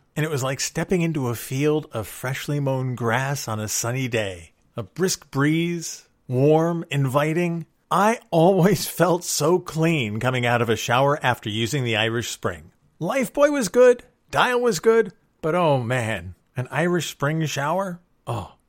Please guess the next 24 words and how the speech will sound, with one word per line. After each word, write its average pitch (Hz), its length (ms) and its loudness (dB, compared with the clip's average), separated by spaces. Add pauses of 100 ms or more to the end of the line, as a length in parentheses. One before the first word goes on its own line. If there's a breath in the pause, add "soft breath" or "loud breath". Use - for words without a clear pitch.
(180)
it - 120 -18
was 143 240 -6
so 165 280 -4
good. 160 400 -10 (380)
It 175 200 0
made 165 380 4
me 180 140 6
want 160 280 4
to 165 60 2
shower. 175 580 0 (120)
That's 147 260 -2
how 170 180 4
good 156 220 4
it 127 100 2
was. 101 460 -8 (300)
Now, 131 160 6
at 135 80 0
the 135 120 0
same 226 380 2
time 170 300 2
I 160 80 6
discovered 143 480 0
Irish 131 500 2
Spring, 156 520 -2